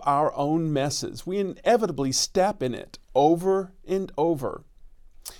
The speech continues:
Saint John says, "The blood of Christ cleanses us from our sin." That blood shed on the cross is our cleansing, our cure, our healing from the sickness of sin,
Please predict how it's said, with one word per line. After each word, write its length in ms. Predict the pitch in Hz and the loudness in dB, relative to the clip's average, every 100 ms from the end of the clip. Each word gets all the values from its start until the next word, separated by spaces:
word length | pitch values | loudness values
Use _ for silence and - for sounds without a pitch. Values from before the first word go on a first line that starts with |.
| - - | -18 -16
Saint 360 | - - 151 127 | -4 0 0 0
John 360 | 135 123 135 | 0 0 0
says, 580 | 131 - 123 120 117 - - | -2 0 0 0 -4 -6 -8
"The 160 | 104 | -8
blood 480 | 127 - 143 190 214 | -6 -2 2 2 2
of 200 | 214 - | -2 -8
Christ 600 | - 233 226 - - - - | -8 -6 -4 -4 -8 -10 -12
cleanses 640 | - 180 226 220 131 107 | -4 -2 0 0 -2 -4
us 360 | 113 101 - - | -4 -2 -4 -8
from 320 | - 135 117 127 | -6 -4 -2 -2
our 340 | 117 117 127 131 | -4 0 -2 -2
sin." 580 | - 196 202 127 - - - - - - - - | -6 -4 -4 -6 -12 -20 -20 -20 -20 -20 -18 -2
That 400 | 117 135 120 135 | 4 4 2 -2
blood 540 | 135 131 107 - - - | 0 2 0 -6 -14 -18
shed 360 | - - 139 135 | -12 2 4 4
on 160 | 165 | 2
the 80 | 160 | -2
cross 580 | - - 185 139 - - | -6 0 2 2 -2 -4
is 180 | 147 139 - | -2 -2 -2
our 260 | 135 151 | 0 0
cleansing, 580 | - - 180 185 127 120 143 | -2 -4 -2 -2 -4 -4 0
our 200 | 156 170 | 0 -2
cure, 520 | - 208 214 147 110 - _ - - | -6 -4 -2 -2 -4 -14 _ -6 2
our 140 | 190 | 2
healing 640 | 180 - 226 220 123 117 | 2 -6 -4 -2 -2 -4
from 180 | - 135 | -4 0
the 80 | 131 | 0
sickness 640 | - - 196 185 196 - - | 0 0 -2 -2 -4 -2 -2
of 180 | 180 170 | -2 -2
sin, 640 | - - 214 143 85 | -4 -4 -4 -6 -8